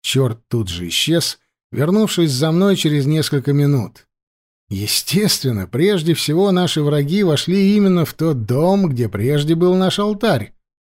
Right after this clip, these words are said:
что укрепило мои подозрения о предательстве обращенного игрока. Остальные разбежались по соседним домам, то ли в поисках алтаря,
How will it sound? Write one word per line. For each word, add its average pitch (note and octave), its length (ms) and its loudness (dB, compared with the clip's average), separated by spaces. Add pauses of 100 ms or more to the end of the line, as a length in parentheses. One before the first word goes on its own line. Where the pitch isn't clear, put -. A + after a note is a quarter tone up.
(140)
что - 240 -6
укрепило G2+ 480 0
мои F#3 280 2
подозрения D#3+ 760 2
о C3 60 -2
предательстве C#3+ 840 0
обращенного B2+ 880 0
игрока. A#2+ 640 -2 (1000)
Остальные C4 580 0
разбежались F#3+ 640 0
по C3+ 100 -8
соседним F3 640 0
домам, D3 480 2 (180)
то D3+ 160 -8
ли D#3 80 -4
в - 120 -12
поисках G#2 480 -4
алтаря, D#3+ 640 0